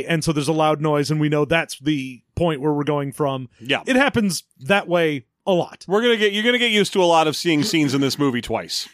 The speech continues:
Speaker 2: Um, that, 'cause, you know, you gotta have some way to portray that this person has limited future sight.
Speaker 1: Yeah.
Speaker 2: Uh, it's much better once she gets her powers all under control and everything, and then she's just, like, an indestructible person who knows where every single attack is coming from.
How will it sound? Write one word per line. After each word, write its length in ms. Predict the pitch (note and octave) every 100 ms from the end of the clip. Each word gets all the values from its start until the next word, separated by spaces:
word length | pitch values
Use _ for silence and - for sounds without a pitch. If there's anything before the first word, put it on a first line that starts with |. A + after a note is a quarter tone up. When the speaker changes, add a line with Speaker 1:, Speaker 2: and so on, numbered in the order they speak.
| _
Speaker 2:
Um, 340 | A2+ G#2 F#2+ F#2
that, 200 | C#3 D3
'cause, 160 | D#3
you 100 | B3+
know, 100 | A#3
you 100 | G#3+
gotta 180 | A3 A3
have 160 | G#3 -
some 180 | F3+
way 120 | D#3 D3+
to 80 |
portray 340 | C#3+ D3 D3+ C#3+
that 100 | C3
this 120 | C#3
person 320 | - C3+ A#2
has 220 | B2 B2+ A2+
limited 400 | B2 B2 A#2 G#2+
future 320 | C3+ A2+ A2
sight. 320 | - G#2+ G#2 _ _ _
Speaker 1:
Yeah. 220 | D#3+ D#3+ -
Speaker 2:
Uh, 60 | D#3
it's 140 | D#3
much 200 | C4 -
better 200 | A#3 F3+
once 160 | D#3+ D#3
she 120 | E3
gets 180 | D3+ -
her 80 | C#3+
powers 340 | D3 C#3+ C3
all 140 | C#3 C3
under 160 | B2
control 400 | B2+ A#2+ D#3 B2+
and 80 | A2+
everything, 360 | A2 A2+ B2 A#2
and 80 |
then 120 | C3 C#3+
she's 200 | D3 -
just, 180 | C#3
like, 140 | D3 C3+
an 80 | C3+
indestructible 600 | C3 A#2+ C3+ B2+ B2 A2+
person 260 | B2+ G2
who 60 | B2
knows 200 | B2 A#2+
where 100 | B2
every 180 | A#2 A#2+
single 260 | C3 A#2 A2+
attack 280 | C3+ C3
is 100 | B2+
coming 240 | - A#2 A2+
from. 240 | A#2+ G#2+